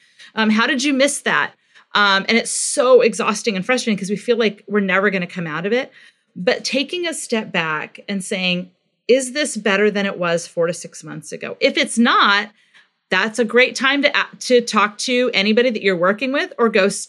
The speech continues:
co-, talk to a clinical psychologist or a developmental psychologist, talk to your pediatrician, because there might be an area of support or something that's been missed that would, could be helped by intervention. But usually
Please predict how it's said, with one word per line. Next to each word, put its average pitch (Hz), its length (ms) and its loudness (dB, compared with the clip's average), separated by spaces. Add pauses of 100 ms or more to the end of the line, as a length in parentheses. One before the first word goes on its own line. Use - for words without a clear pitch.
co-, 190 100 -6
talk 180 320 -2
to 214 160 0
a 226 80 2
clinical 220 320 -4
psychologist 240 760 -2
or 220 60 0
a 190 60 0
developmental 180 480 -2
psychologist, 233 840 -2
talk 170 200 -6
to - 100 -12
your 185 100 -6
pediatrician, 226 840 -6 (520)
because 269 380 0
there 285 160 4
might 285 300 0
be 359 120 0
an 247 120 2
area 190 360 2
of 190 60 -4
support 170 580 -2
or 208 120 0
something 220 360 2
that's 208 180 -4
been 190 200 -2
missed 170 360 -6
that 247 140 2
would, 247 220 -4
could 226 160 2
be 233 100 -4
helped 185 320 -4
by 180 120 -2
intervention. 180 540 -2
But 214 300 -2
usually 240 720 0